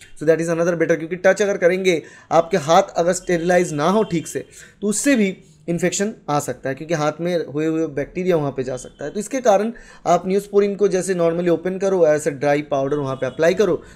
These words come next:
उससे बहुत अच्छा काम होता है। तो Neosporin is the number one antiseptic powder that is available in India। उसके बाद अगर बात करते हैं तो वो एक ऑइंटमेंट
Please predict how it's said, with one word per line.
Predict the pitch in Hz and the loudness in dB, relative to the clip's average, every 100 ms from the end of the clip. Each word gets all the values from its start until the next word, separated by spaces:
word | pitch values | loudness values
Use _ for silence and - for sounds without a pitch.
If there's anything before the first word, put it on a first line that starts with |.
| - | -12
उससे | - 139 | -4 -2
बहुत | 135 170 170 | 0 0 -2
अच्छा | - 170 | -6 -4
काम | 151 143 131 | -4 -4 -6
होता | 120 - | -10 -12
है। | 123 - - - - 165 | -16 -18 -20 -20 -12 -4
तो | |
Neosporin | 175 277 - 233 233 220 | 2 2 6 6 6 4
is | 247 226 | 0 8
the | 240 220 | 8 8
number | 202 208 | 2 2
one | 185 156 196 147 - - - - - | 4 8 6 6 -4 -16 -20 -10 -2
antiseptic | 165 190 226 196 170 - 196 - - | -2 0 -2 0 0 0 -4 -4 0
powder | 143 160 175 143 | 4 6 6 4
that | 139 | 2
is | 147 139 | 0 0
available | 135 156 160 151 | 2 4 2 0
in | 135 | -4
India। | 123 90 - - - - - | -6 -8 -10 -16 -20 -20 -6
उसके | 220 - | -4 0
बाद | 240 170 202 220 | 4 8 8 8
अगर | 233 233 | 6 6
बात | 190 170 165 | 6 4 2
करते | 135 156 | -2 -2
हैं | 165 214 | -4 -2
तो | 226 240 | 2 2
वो | 190 196 226 | 2 2 2
एक | - 196 - | 2 0 0
ऑइंटमेंट | 147 147 175 208 233 | -2 0 2 2 2